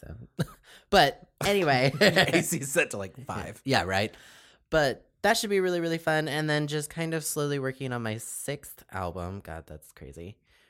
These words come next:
Speaker 1: And just kinda growing my fan base online a little bit more. And hopefully there's gonna be some more merch coming out here soon. And
Speaker 2: But you had some successful months recently.
Speaker 1: I got, and actually the
Speaker 2: Well
Speaker 1: best thing that's happened is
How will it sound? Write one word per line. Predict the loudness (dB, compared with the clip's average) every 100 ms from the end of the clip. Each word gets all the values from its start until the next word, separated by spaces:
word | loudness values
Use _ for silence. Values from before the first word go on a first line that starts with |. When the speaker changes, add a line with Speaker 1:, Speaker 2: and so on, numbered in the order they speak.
| _ _ _ _ _
Speaker 1:
And | -8 -6
just | -6
kinda | -4 -2
growing | -2 -2
my | -4
fan | -4 -4 -2
base | -4 -4
online | -4 -4 -4 -4 -4
a |
little | -6 -6
bit | -8
more. | -6 -4 -2 -2
And | -4 -4 -8 -12 _ _ _
hopefully | -12 -12 -8 -4 -4 -4 -6 -8
there's | -8
gonna | -6 -4
be | -4 -4
some | -6 -6
more | -4 -2 -2 -4
merch | -6 -6 -6 -8
coming | -8 -4
out | -4 -6
here | -8
soon. | -8 -8 -6 -6 -6 -4
And | -4 -6 -10 _ _ -10
Speaker 2:
But | -4
you | 0
had | 2 0
some | -4
successful | -6 -6 -2 0 0 0
months | 0 -2 -2
recently. | 2 4
Speaker 1:
I |
got, | 4 4 2 0 -6 -4
and | -2 -2 -4
actually | -6 -4 -4 -6 -8 _ _
the | -8 -4
Speaker 2:
Well | -6 -8 -6 4
Speaker 1:
best | 4 4 -2 -10 _ _ _ _ _
thing | -6 -2 -2 -2
that's | -4 -2
happened | -2 -2 -4 -8 -10 -20 -20 _ -4
is | 0 0 -2 -6